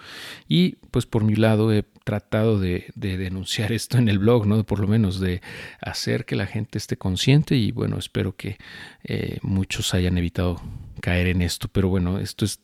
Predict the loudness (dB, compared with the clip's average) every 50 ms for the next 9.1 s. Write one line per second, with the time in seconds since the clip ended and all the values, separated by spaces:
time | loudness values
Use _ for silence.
0 | _ _ _ _ _ 0 2 4 4 4 4 2 0 0 0 0 0 0 0 0
1 | 0 -2 0 2 2 4 4 4 2 0 0 -2 -4 -4 -4 -4 -6 -6 -6 -6
2 | -6 -6 -6 -4 -2 -2 0 0 2 2 2 0 0 -2 -4 -4 -4 -8 -14 -16
3 | -20 -18 -18 -18 -18 -12 _ -4 -4 -2 0 2 4 4 4 2 0 -2 -2 -2
4 | -2 -2 -2 -2 -2 0 0 0 -2 0 0 0 0 0 -4 -6 -2 -2 -2 -2
5 | -2 -4 -4 -4 -4 -4 -2 -2 -2 -2 -2 -4 -4 -4 -4 -4 -4 -6 -6 -4
6 | -2 -2 0 0 0 0 0 -2 -2 0 0 0 2 2 0 0 0 0 0 0
7 | 0 -2 -2 -4 -4 -4 -4 -4 -6 -4 -4 -4 -4 -4 -6 -6 -6 -8 -6 -6
8 | -6 -2 0 2 2 2 2 0 0 0 2 4 4 4 4 2 0 0 0 -2
9 | -2 -2